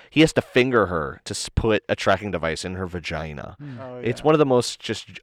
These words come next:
Speaker 1: upsetting scenes. And it's like, "Matthew, why are you doing this? This is not a thing you have to do."
Speaker 3: It doesn't seem like i-, he's making the third, is he?
Speaker 1: He is.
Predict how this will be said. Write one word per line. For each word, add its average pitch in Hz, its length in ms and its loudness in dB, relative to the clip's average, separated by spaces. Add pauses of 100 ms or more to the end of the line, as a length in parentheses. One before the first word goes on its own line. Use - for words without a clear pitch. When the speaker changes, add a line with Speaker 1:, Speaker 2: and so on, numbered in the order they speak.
Speaker 1:
upsetting 113 640 2
scenes. 87 800 -6 (340)
And 123 60 -2
it's 131 140 -2
like, 120 120 -2
"Matthew, 151 420 2
why 110 380 2
are 233 40 4
you 226 200 0
doing 175 300 4
this? 65 220 -6
This 127 120 -8
is 156 120 -10
not 165 180 4
a 175 80 4
thing 151 220 -4
you 127 100 -2
have 139 220 0
to - 100 -6
do." 113 220 -2
Speaker 3:
It 170 60 -6
doesn't 294 280 -6
seem 240 320 -16
like 160 300 -12 (100)
i-, 139 180 -20
he's 170 240 -18
making 156 340 -14
the 120 60 -18
third, 131 380 -14
is 151 160 -16
he? 202 200 -20 (220)
Speaker 1:
He 123 140 2
is. - 320 -2